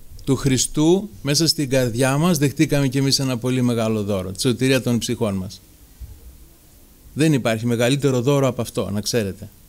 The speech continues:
Όταν ήρθε η στιγμή που η καρδιά μας δέχτηκε τον Ιησού Χριστό, τη στιγμή αυτή γεννήθηκε ο Ιησούς Χριστός μέσα μας. Αυτή είναι η βασιλεία των ουρανών, λέει.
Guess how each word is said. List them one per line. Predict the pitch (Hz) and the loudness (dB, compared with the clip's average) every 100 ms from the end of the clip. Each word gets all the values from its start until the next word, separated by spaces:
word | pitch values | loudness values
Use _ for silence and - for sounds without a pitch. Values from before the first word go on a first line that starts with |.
| - - - - - - - - - | -20 -20 -20 -20 -20 -20 -20 -20 -6
Όταν | 139 135 131 123 - - | -2 0 0 0 -4 -12
ήρθε | - 143 135 135 | -2 -2 0 0
η | |
στιγμή | 117 131 123 147 127 | 0 -2 -2 0 0
που | 117 117 | -2 -2
η | |
καρδιά | 110 117 120 139 | -2 -2 0 0
μας | 127 113 | 0 0
δέχτηκε | 151 143 110 98 95 | 0 -2 -6 -6 -4
τον | 117 | -2
Ιησού | 117 113 127 | -2 -2 -4
Χριστό, | 110 98 151 180 180 - - - - - - - - - - - - - - - - - - | -6 -6 -4 -4 -6 -16 -20 -20 -18 -14 -14 -14 -18 -20 -20 -20 -20 -20 -20 -20 -20 -20 -4
τη | 131 | -2
στιγμή | - 147 175 | 0 0 2
αυτή | 165 - 175 | 0 2 2
γεννήθηκε | 139 139 190 185 170 147 | 4 4 2 0 0 0
ο | |
Ιησούς | 135 147 | 0 -2
Χριστός | 151 135 147 139 | -2 0 0 0
μέσα | 131 127 98 | -2 0 -2
μας. | 85 85 - - - - - - | -6 -8 -8 -10 -16 -20 -20 -12
Αυτή | 120 - 170 | -8 0 2
είναι | 135 | 2
η | 117 | 2
βασιλεία | 117 - 120 123 113 | 0 0 0 0 0
των | 113 107 | -2 -2
ουρανών, | 104 98 95 95 | -2 -4 -4 -6
λέει. | 92 92 | -6 -10